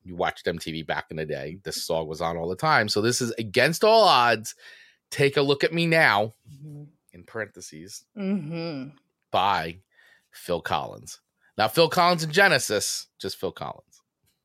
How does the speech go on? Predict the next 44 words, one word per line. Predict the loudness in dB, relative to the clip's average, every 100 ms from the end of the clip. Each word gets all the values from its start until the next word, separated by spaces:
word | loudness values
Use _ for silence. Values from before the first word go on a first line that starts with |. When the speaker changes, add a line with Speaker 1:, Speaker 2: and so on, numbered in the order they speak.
| _ _ _ _ _ -8
Speaker 1:
'Cause | -2
Speaker 2:
Which | -2 -2 -16 _ -20 -20 -20 _ _
Speaker 1:
we | -2
don't | 0
wanna | -2
confuse | -6 -14 -16 -16
it. | -20 _ -4
Speaker 2:
<laughs> | 0 0 0
This | 0
is | 0
true. | -2 -4 -4
This | -6 -4
is | -4 -2
true. | -4 -4 -10 -20 -20 -20 -20 -16 -14 -16 -4
Speaker 1:
Uh, | 2 6 6
but | 4 2
this, | 2 0
this | 0 2 2 4
was | 4 4 4
actually, | 2 2 4 4 2
so | 2 2 2
this | 0 -2
song, | 0 2 2 4
and | 4
I |
remember | 4 2 4
this | 4 2
being, | -2 -2 -2 0
like, | -2 -2
on | -2 0 0
M | -2 -4
T | -6
V | -6 -2
all | 2 2
the | 0
time | -2 -2 0
because | 0 -2
the | -2
music, | -2 -2 -2
and | -2 0
this | 2
song | 2 2
was | 0 -2
written, | -2 0 -4 -8